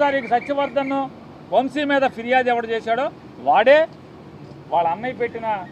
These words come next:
కిరణ్ పెట్టినటువంటి, వంశీ మీద పెట్టినటువంటి అతను సాక్ష్యం. అంటే ఎంత కొల్యూడెడ్ కేసు ఇది, అంటే ఎంత, అంటే ఇంజనీరింగ్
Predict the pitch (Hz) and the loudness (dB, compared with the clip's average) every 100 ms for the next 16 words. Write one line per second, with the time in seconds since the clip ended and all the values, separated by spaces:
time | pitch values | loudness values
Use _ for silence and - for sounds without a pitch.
0 | - 214 240 233 233 220 214 208 202 185 | -10 -8 -8 -6 -6 -6 -8 -8 -8 -10
1 | 202 226 233 226 185 202 - 196 190 - | -10 -12 -8 -6 -6 -8 -10 -12 -14 -16
2 | - - _ _ - - - - - - | -18 -18 _ _ -20 -18 -18 -18 -18 -14
3 | 202 - 180 - - - - - - - | -14 -8 -10 -10 -18 -18 -20 -20 -20 -20
4 | - - 254 214 175 220 - 254 - 151 | -20 -14 -10 -10 -10 -12 -6 -6 -6 -6
5 | 220 240 269 262 262 254 - - - - | -6 -4 -2 0 0 -2 -16 -18 -20 -20
6 | - - - - - - - - - - | -20 -20 -20 -18 -20 -18 -18 -18 -18 -18
7 | - - - - - - - - - 226 | -18 -18 -20 -20 -20 -20 -20 -20 -6 0
8 | 240 233 160 170 185 - - - - 190 | 0 -2 -12 -12 -14 -16 -18 -16 -12 -6
9 | 262 262 202 185 214 - 247 226 226 220 | -4 -4 -6 -10 -12 -2 0 0 -2 -4
10 | - - - - - - - - - - | -8 -16 -18 -18 -18 -18 -18 -18 -18 -18
11 | - 165 170 208 - - - - 202 - | -18 -16 -12 -12 -14 -20 -20 -18 -18 -18
12 | - - - - - 147 214 262 269 262 | -20 -20 -20 -20 -20 -14 -4 2 2 2
13 | 254 | -4